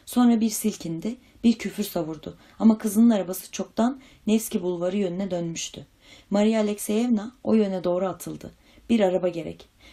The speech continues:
Kaldırıma sıçradı. "Arabacı!" "Nereye emrediyorsunuz hanımefendi?"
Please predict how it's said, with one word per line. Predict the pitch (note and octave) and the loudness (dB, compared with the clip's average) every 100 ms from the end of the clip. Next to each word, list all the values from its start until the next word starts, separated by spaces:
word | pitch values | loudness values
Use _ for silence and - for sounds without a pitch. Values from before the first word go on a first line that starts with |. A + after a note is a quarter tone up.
| - | -4
Kaldırıma | G3+ G3 G3 F#3+ | 0 0 0 -2
sıçradı. | - E3+ - - - _ _ | -4 -6 -6 -8 -12 _ _
"Arabacı!" | - C4 B3 A#3 E3+ E3+ _ _ _ _ | 4 6 6 4 0 -4 _ _ _ _
"Nereye | A3+ B3+ B3 | 2 4 4
emrediyorsunuz | A3 G3 F#3 F#3 F3+ F#3 F3 | 4 2 -2 -4 -4 -8 -8
hanımefendi?" | F3+ F3+ F3 F3 E3+ | -8 -8 -8 -8 -8